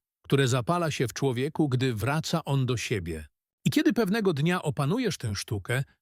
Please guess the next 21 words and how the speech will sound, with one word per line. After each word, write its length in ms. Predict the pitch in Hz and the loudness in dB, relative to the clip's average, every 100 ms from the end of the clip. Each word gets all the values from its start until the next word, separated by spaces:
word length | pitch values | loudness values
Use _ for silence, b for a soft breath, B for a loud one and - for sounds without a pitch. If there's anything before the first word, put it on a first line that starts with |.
| _ | _
to 60 | 123 | 0
zmieni 340 | 107 160 156 | 2 2 2
wszystko. 540 | 143 - 95 - - 76 _ _ _ - | 0 -2 -4 -8 -10 -12 _ _ _ 2
Odbije 520 | 156 139 151 254 240 | 4 6 4 4 4
się 180 | - 170 | 4 2
to 160 | - 147 | 2 -2
w 80 | |
twojej 380 | - - 135 131 | -2 -2 0 0
skórze. 580 | - - 160 101 85 73 _ _ _ - | -2 0 0 0 -6 -12 _ _ _ -6
Stanie 440 | - 139 127 127 | 2 4 4 2
się 220 | - 147 | 2 0
żywa. 540 | 139 139 110 82 78 - _ _ - | 2 0 0 -4 -10 -16 _ _ -12
W 40 | - | 0
twoich 360 | - 302 254 | 4 4 4
oczach 480 | - 147 101 85 - _ - | 2 0 -2 -6 -10 _ -6
staną 360 | - 135 131 | 2 2 2
się 160 | 139 160 | 0 0
głębokie. 600 | 147 170 175 165 - 87 - _ _ _ | 2 4 2 0 -4 -8 -10 _ _ _
W 20 | |
twojej 400 | - 127 120 117 120 | -6 0 2 0 0
energii 640 | 139 190 214 123 98 87 | 2 2 2 -2 -6 -12